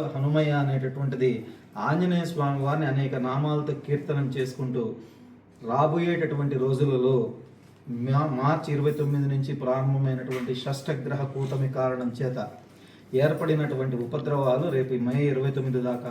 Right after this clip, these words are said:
గుణం, కానీ రెండు గ్రహణాలు ఏర్పడబోతున్నాయి. ఏర్పడబోతున్నటువంటి గ్రహణాలు అలాగే నాలుగు గ్రహాల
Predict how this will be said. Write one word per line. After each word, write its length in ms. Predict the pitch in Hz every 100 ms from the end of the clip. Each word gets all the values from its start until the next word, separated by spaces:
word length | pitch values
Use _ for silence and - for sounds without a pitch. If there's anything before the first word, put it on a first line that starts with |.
| 120
గుణం, 180 | 127 156 180 - -
కానీ 300 | 135 143 143 123 - - - - 120
రెండు 200 | 131 135 131
గ్రహణాలు 400 | 127 147 165 147
ఏర్పడబోతున్నాయి. 680 | 131 127 120 123 123 127 156 - - - - 127
ఏర్పడబోతున్నటువంటి 880 | 143 175 156 156 156 151 143 143 131 131
గ్రహణాలు 540 | 123 135 151 147 147 185 - - -
అలాగే 280 | 147 160 151 135 131
నాలుగు 280 | 160 175 -
గ్రహాల 340 | 151 143 156